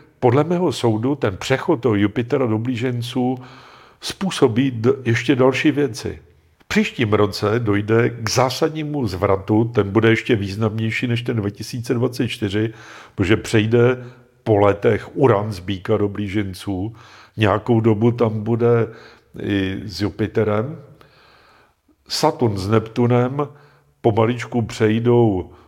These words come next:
z Ryb do Berana, čili ten svět bude jiný. A když Jupiter, expanzní prvek, přejde ještě do blíženců,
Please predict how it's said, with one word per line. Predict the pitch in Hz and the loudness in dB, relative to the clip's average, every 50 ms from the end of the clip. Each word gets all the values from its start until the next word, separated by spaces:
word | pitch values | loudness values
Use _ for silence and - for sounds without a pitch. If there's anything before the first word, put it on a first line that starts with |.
| _ _ - | _ _ -8
z | 98 87 107 | 0 0 2
Ryb | 98 107 113 104 - 101 | 4 4 2 2 -2 -10
do | 98 101 101 95 | -8 -4 -4 -4
Berana, | 85 98 101 95 98 98 98 101 98 107 120 123 - - _ - | 0 0 2 2 2 0 0 0 -2 -2 -4 -6 -10 -20 _ -12
čili | - - 127 127 | -6 -4 -4 -2
ten | 123 120 123 120 | -2 -4 -4 -4
svět | 117 - - 104 98 110 117 123 | -4 -6 -6 -2 0 2 2 2
bude | 123 117 131 131 131 | 0 -2 0 0 0
jiný. | 127 127 117 101 87 85 82 _ _ - - - - - - | -2 -2 -6 -8 -10 -12 -14 _ _ -20 -20 -20 -12 -2 0
A | 113 | 0
když | 101 101 101 90 87 | 2 2 0 0 2
Jupiter, | 98 120 170 165 - 196 - - 107 95 - - | 4 4 4 4 4 0 0 0 -2 -2 -2 -2
expanzní | - 117 - - - 190 185 160 123 110 110 113 110 | -2 -4 -6 -4 -2 -2 -2 -2 -4 -6 -6 -6 -6
prvek, | 90 - 143 160 143 117 104 92 - | -4 -2 -2 0 0 0 -2 -2 -4
přejde | - - - 135 147 165 170 156 | -12 -4 0 0 2 2 2 0
ještě | 123 117 - - 120 | 0 0 -2 -2 0
do | 110 110 | 0 0
blíženců, | 104 113 131 131 - 170 135 107 - - - 92 85 | -2 -4 -4 -4 -4 -6 -6 -6 -8 -8 -10 -10 -10